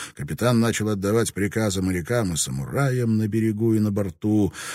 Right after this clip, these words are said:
Моряки из трюма поднялись бегом на палубу, чтобы приготовиться к отплытию.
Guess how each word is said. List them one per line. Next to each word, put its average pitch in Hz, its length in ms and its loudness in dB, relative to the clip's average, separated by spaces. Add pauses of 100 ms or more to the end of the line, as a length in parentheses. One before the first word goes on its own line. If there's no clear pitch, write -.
(140)
Моряки 120 440 4
из 160 240 4
трюма 143 400 6
поднялись 107 480 2
бегом 113 440 2
на 98 120 -2
палубу, 104 500 0
чтобы 78 300 -6
приготовиться 78 680 -2
к - 80 -12
отплытию. 107 840 0